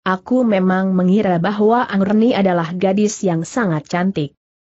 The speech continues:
Bahkan seperti bidadari." "Kenapa kau sebenarnya?" Gelagah Putih menjadi heran. "Jika tidak demikian, maka Prastawa tentu tidak akan menolak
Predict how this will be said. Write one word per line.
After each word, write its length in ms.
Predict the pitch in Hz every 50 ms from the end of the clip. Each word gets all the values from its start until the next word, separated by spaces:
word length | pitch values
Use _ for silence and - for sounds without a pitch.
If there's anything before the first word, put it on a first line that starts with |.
| _ - 190
Bahkan 480 | 208 196 - - - 277 302 330 349
seperti 560 | 339 - 269 - 190 180 185 - 180 170 170
bidadari." 720 | 170 185 185 175 160 160 180 190 190 196 190 160 143 147 - _ _ _ _ _ _ _ _
"Kenapa 480 | - 226 220 226 226 226 226 233 226
kau 240 | - 214 180 175 175
sebenarnya?" 800 | - - - 175 160 160 165 175 185 202 214 220 226 233 247 269 - _ _
Gelagah 640 | - 180 180 202 208 214 214 208 196 196 185 - -
Putih 320 | - 214 208 269 269 247 233
menjadi 480 | 233 233 220 190 202 185 175 170 180
heran. 480 | 185 208 220 214 175 151 139 135 135 - _ _ _ _ _ _
"Jika 480 | - 165 151 - 202 196 - 170 156 -
tidak 320 | - 226 214 208 190 -
demikian, 800 | - 240 240 220 208 190 190 - 185 180 175 170 170 196 233 262 - _ _
maka 320 | - 190 190 185 185 - 277
Prastawa 640 | 277 - 180 175 165 - - 190 175 175 165 160 -
tentu 480 | 220 208 202 196 - 262 302 339 339
tidak 480 | - - 226 190 175 156 - 160 160 -
akan 240 | - 202 190 196 190
menolak 560 | 180 185 202 208 202 202 202 214 233 240